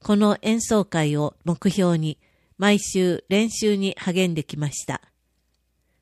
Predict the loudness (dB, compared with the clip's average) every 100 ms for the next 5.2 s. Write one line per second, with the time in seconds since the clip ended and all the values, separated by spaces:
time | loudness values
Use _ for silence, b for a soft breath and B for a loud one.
0 | _ 2 2 2 2 2 0 -2 _ _
1 | 0 0 2 4 2 2 -6 -4 -4 -4
2 | -2 2 2 2 0 0 -2 -4 -6 _
3 | _ _ -2 -2 0 -2 -2 -8 -12 _
4 | _ -4 -2 0 -2 -2 0 0 -2 -4
5 | -6 -8